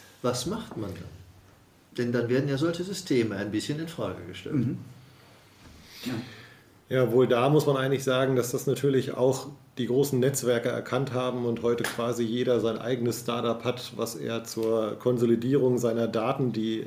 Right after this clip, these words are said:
Speaker 3: entstehen, sowohl bei Groß- als auch bei kleinen Subunternehmern, in einen Datenpot zu kriegen, der dann natürlich wiederum an den, äh, entsprechenden Auftraggeber geht. Die sind aber alle noch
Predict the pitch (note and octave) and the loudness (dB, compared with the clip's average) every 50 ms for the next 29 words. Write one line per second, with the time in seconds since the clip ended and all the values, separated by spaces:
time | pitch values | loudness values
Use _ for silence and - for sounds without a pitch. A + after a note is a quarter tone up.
0 | - - - B2+ A#2 A2 - - B2 B2 B2+ C3 A#2+ A2+ A2 G#2 A2+ C3 C3 B2+ | -10 -10 -4 -4 -4 -4 -2 0 2 4 4 4 2 0 -2 0 2 2 4 4
1 | A#2+ A2+ - - G2+ A2+ C3 C#3+ C#3+ D3+ B2+ B2 C3 - B2 A#2 - - A#2 G#2+ | 2 0 0 0 2 2 2 2 2 -2 -4 -6 -4 -4 -4 -4 -2 -2 -4 -4
2 | - - A2+ G#2+ G#2+ A2 A#2 A#2+ A2 G#2+ G#2 B2 B2+ B2+ B2 A2+ G#2+ A2+ A2 G#2+ | -2 -4 -4 -2 -2 0 0 0 -2 -2 -2 -4 -2 0 0 0 0 0 2 2
3 | G#2+ G#2+ G#2+ A#2 B2 B2+ C3 B2+ - - - - - - - - - - - _ | 2 4 4 4 2 2 0 -2 -6 -10 -18 -20 -20 -20 -20 -20 -20 -20 -20 _
4 | - C#3+ C3 C3 B2+ - - - - B2 C3 C#3+ D3 C#3+ - C#3+ B2+ C3 C#3+ - | -2 0 0 0 -2 -4 -10 -12 -8 -2 0 2 2 4 4 4 4 4 2 2
5 | C#3+ C#3+ - - C3 B2+ - - - - - A2+ - - C3 B2 A2+ G#2 G#2+ G#2+ | 0 -2 2 0 0 0 0 -6 -8 -8 -8 -8 -4 -2 0 0 2 0 0 2
6 | G#2+ A#2+ A#2+ A#2+ A2 C3 B2 B2+ C3 C3 B2 - B2+ B2+ B2+ A#2+ G#2 A#2 B2 A#2+ | 4 4 4 4 4 4 2 4 4 4 4 4 2 2 2 2 0 0 4 4
7 | B2+ A2 A#2 B2 B2 B2 A#2+ A#2 A#2+ A#2 A#2+ A#2+ A#2+ A#2+ A#2 A#2 A#2 - - - | 6 6 6 4 2 0 0 0 4 4 6 6 6 6 4 2 -2 -8 -12 -16
8 | - - - - - - _ _ - A#2 A#2 A#2 A#2 A#2 A2+ A2+ A#2+ A#2 A2 - | -18 -20 -20 -20 -20 -20 _ _ 0 4 6 6 6 6 4 4 0 -4 -6 -6
9 | - - A#2+ A#2+ A#2+ B2 B2 A#2+ A2+ A2+ B2+ D3 D3 - - A#2 A2+ A2 - A2+ | -6 -2 -2 0 2 2 2 2 2 4 4 2 2 2 0 0 0 2 2 2
10 | A2+ A2 A2+ G#2+ G#2+ G2+ G#2+ A2 A#2 C#3+ D3+ C#3 - - - - A#2+ A#2 A2+ D3+ | 2 4 4 2 2 4 4 4 6 4 4 2 -2 -10 -6 -2 0 2 4 4
11 | C#3+ C3+ A#2+ A#2+ - B2+ C#3 C#3+ C3 B2+ B2 B2 - - | 4 4 2 2 2 4 4 6 6 4 2 0 -4 -10